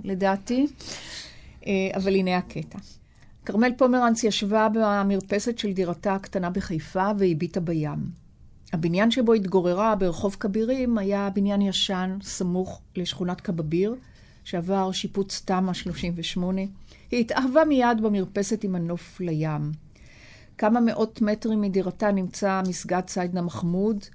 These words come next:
היא אהבה את הים, את התפילות ואת המואזין, שרוב השכנים היהודים שלה שנאו שנאת מוות. ואת האווירה הרב-תרבותית שהייתה שונה כל כך מפרבר השינה בגוש דן, שבו התגוררה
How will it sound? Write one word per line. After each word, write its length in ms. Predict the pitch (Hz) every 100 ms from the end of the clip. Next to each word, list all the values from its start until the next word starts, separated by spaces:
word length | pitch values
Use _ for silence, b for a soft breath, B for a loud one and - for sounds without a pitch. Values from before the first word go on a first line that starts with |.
| -
היא 120 | - 226
אהבה 280 | 202 233
את 140 | 226 202
הים, 400 | 165 180 214 208
את 100 | 190
התפילות 600 | - - 175 175 214 214
ואת 220 | 180 180
המואזין, 800 | 185 180 180 170 156 160 220 208
שרוב 320 | 196 165 185
השכנים 420 | 196 - 180 190
היהודים 480 | 202 190 190 185 233
שלה 340 | - 214 180 196 B B B -
שנאו 400 | - 170 - 185
שנאת 460 | - 170 180 -
מוות. 560 | 165 160 156 151 - - B B B B -
ואת 200 | 190 208
האווירה 440 | 196 180 202 233
הרב-תרבותית 840 | 214 214 - 202 180 180 - 196
שהייתה 360 | - 170 208 196
שונה 440 | 196 - 254 247 254
כל 140 | 254 208 -
כך 260 | 190 180 -
מפרבר 560 | 180 185 165 175 185
השינה 480 | 190 - 175 175 175
בגוש 440 | 170 160 170 - 160
דן, 420 | 175 165 160 175 - B B -
שבו 260 | - 165
התגוררה 600 | 175 165 170 160 160 165